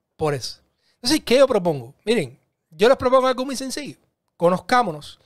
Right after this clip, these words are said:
y ofrezcamos asesoría gratis e inmediata para todo aquel que quiera hacerse ciudadano y todo aquel que quiera registrarse para votar. Yo acabo, antes de hacer esta directa, de formar un grupo en Facebook que se llama así,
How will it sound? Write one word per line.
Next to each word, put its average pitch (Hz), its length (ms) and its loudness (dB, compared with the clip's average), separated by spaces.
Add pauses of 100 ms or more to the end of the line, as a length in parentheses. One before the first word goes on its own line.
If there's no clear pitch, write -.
(400)
y 165 100 -2
ofrezcamos 214 840 0
asesoría 180 840 -4 (520)
gratis 175 640 0
e 160 80 -8
inmediata 151 640 0
para 139 220 -6
todo 165 160 -2
aquel 165 180 -4
que 139 100 -10
quiera 165 180 -6
hacerse 143 280 -10
ciudadano 165 540 -2 (500)
y 143 120 -20
todo 156 140 -2
aquel 151 200 -4
que 135 120 -12
quiera 151 160 -6
registrarse 135 460 -10
para 120 200 -10
votar. 107 260 -14 (360)
Yo 196 160 2
acabo, 269 320 6
antes 180 200 0
de 165 40 -2
hacer 214 180 -6
esta 202 180 -2
directa, 185 340 -2
de 156 80 -2
formar 160 320 -4
un 185 100 -6
grupo 185 280 -2
en 151 80 -2
Facebook 175 400 -6
que 147 80 -8
se 151 100 -8
llama 165 200 -4
así, - 200 -14